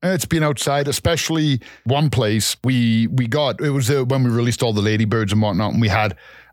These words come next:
uh, a ton of aphids, uh, and the orange tree was outside. So when I brought it in, I was like, "Nah, you know what? I'll give it a spray. I'll spray it with some Andal, make sure it's taken care of." And it thrived. It lived for many years until we got a puppy.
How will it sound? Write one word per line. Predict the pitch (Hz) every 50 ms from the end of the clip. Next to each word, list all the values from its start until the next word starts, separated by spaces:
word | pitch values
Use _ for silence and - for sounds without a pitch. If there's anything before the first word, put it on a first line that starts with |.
| _ -
uh, | 123 117 110
a | 92 -
ton | - 151 147 123
of | 90
aphids, | 101 92 87 - - - - - - - - - _ _ _ _ _ _ _ _ _ _ -
uh, | 127 123 113 107 107 104 101 101 - -
and | 123 107
the | 117
orange | 135 151 139 - -
tree | - 101
was | 90 80
outside. | 90 85 - - - 67 50 - - - _ _ _ _ _ _ _ _
So | - - 139 127 123 117 110 110 107 110 107 107 107 104 104
when | 104 110 123 120
I | 113 110
brought | 101 117 120 110 107
it | 107 113
in, | 139 143
I | 135 120
was | 113 104
like, | 113 113 98
"Nah, | 175 185
you | 180 156 160
know | 143 131
what? | 120 117
I'll | 110 113 110
give | 107 95
it | 87
a | 85 80
spray. | - - - - - - _ _ _ _ _ _ _ -
I'll | 104 107
spray | - - 156 147
it | 131
with | 131 120
some | - 117 117
Andal, | 107 131 139 147 143 131 135 135 131 131 127 131 123 - - _ - - - - _ -
make | 107 110 110 -
sure | - 143 123
it's | 110 -
taken | - 127 110 104
care | 98 120 131 147
of." | 147 104 -
And | - 113 123 139
it | 147 -
thrived. | - 147 170 180 156 110 104
It | 107
lived | 107 117 120 113 104 -
for | - - 120 113 113 113 110
many | 95 90 107 131 143 160 156
years | 147 147 147 143 127 131 139 143 67 -
until | 101 104 104 - 110 107
we | 107 104
got | 104 101
a | 87
puppy. | - 107 107 - - -